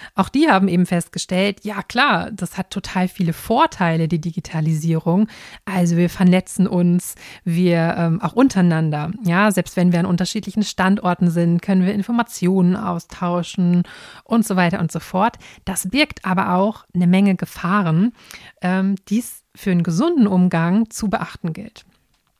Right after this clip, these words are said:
Und gerade, ähm, wenn es eben darum geht, dass wir uns ja ständig über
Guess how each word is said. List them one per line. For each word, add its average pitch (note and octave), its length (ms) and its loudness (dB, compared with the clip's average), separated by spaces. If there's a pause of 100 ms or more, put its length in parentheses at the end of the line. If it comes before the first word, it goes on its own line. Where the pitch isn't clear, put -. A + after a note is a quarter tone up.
(600)
Und G#3 140 2
gerade, C#4 440 2 (480)
ähm, G#3 360 4
wenn G3+ 120 4
es G3+ 120 2
eben G3 180 0
darum F3+ 260 2
geht, F#3 280 0
dass - 180 -6
wir F3+ 100 -2
uns - 160 -4
ja E3+ 120 -6
ständig G#3+ 600 0
über E3+ 360 -2